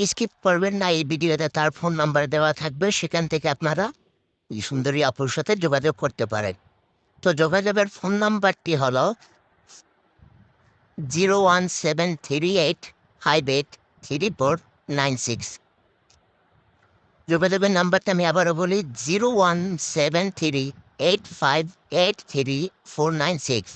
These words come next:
জিরো ওয়ান সেভেন থ্রি এইট ফাইভ এইট থ্রি ফোর নাইন সিক্স। এটা হচ্ছে যোগাযোগের ফোন নাম্বার। সরাসরি দেখা না করে আর্থিক লেনদেন করবেন না, করে ক্ষতিগ্রস্ত হলে চ্যানেল কর্তৃপক্ষ দায়ী থাকবে না। এবার আসি সুন্দরী আপুর পরিচয় পর্বে।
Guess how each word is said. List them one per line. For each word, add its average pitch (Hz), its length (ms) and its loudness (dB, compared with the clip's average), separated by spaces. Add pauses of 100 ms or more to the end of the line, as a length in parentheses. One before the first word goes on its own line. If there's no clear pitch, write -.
জিরো 156 180 0
ওয়ান 190 160 2
সেভেন 175 340 -2
থ্রি 185 240 -2 (140)
এইট 139 220 0
ফাইভ 185 300 0 (160)
এইট 170 220 2 (100)
থ্রি 180 240 0
ফোর 147 240 -4
নাইন 147 280 0
সিক্স। 123 340 -2
এটা 117 180 -2
হচ্ছে 185 160 -2
যোগাযোগের 156 480 0
ফোন 143 120 -4
নাম্বার। 139 300 0 (460)
সরাসরি 202 460 2
দেখা 180 220 2
না 175 120 0
করে 180 180 2
আর্থিক 160 300 -2
লেনদেন 156 300 0
করবেন 131 300 0
না, 113 120 -2
করে 135 260 0
ক্ষতিগ্রস্ত 185 540 -4
হলে 202 140 0
চ্যানেল 147 320 -2 (180)
কর্তৃপক্ষ 156 460 -2
দায়ী 143 300 2
থাকবে 113 240 -2
না। 117 120 -2
এবার 131 240 -2
আসি 165 220 0
সুন্দরী 143 420 -2
আপুর 147 260 0 (480)
পরিচয় 202 540 4
পর্বে। 123 460 0